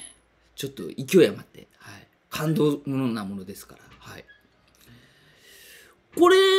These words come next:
あの、実話をちょっと元にしてるんですよ。いや、この、こういう教師がいたんでしょうけど、まあ、それ、そこまではコピーできてないんですけど、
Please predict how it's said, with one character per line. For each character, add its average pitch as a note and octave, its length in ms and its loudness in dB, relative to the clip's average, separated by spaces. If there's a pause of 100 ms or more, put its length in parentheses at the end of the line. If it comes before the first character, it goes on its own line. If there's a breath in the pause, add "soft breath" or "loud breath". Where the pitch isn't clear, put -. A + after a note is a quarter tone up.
(680)
あ C#4 100 2
の、 A#3+ 540 2
実 A3 380 -4
話 G#4+ 720 4 (180)
を G4 40 4
ち G4 160 -2
ょ G4 40 -4
っ G4+ 40 -14
と F3+ 100 0
元 G3+ 300 -2
に G3+ 100 0
し - 80 -6
て C#3+ 100 -2
る C3+ 60 -4
ん A#2 80 -2
で G2+ 80 -6
す A2 100 -10
よ。 F2+ 220 -10 (340)
い - 60 -6
や、 D#4+ 120 -2
こ G4+ 200 -8
の、 A#4 300 -10 (180)
こ G4+ 120 6
う A4+ 40 8
い A4 40 6
う - 40 -16
教 A4+ 240 4
師 G4 160 0
が F#3 420 0 (380)
い A3 140 -6
た A#4+ 200 -4
ん G#4 100 -4
で E3+ 100 0
し - 100 -2
ょ C3+ 60 6
う A2 60 -2
け G#2+ 120 -8
ど、 A2 400 -2 (140)
ま D#4+ 80 -6
あ、 - 20 -6
そ - 200 -2
れ、 A4 60 4 (480)
そ G4+ 200 -2
こ B4 120 -4 (160)
ま A4 60 2
で E4 80 -2
は D#4 600 0 (200)
コ A3+ 160 -8
ピ D3+ 200 -4
ー - 20 -4
で B2 100 -4
き - 80 -18
て D3 80 -4
な A#2+ 120 -2
い A2 60 -4
ん A2 60 -6
で G#2+ 60 -12
す - 100 -20
け A2 100 -10
ど、 - 60 -20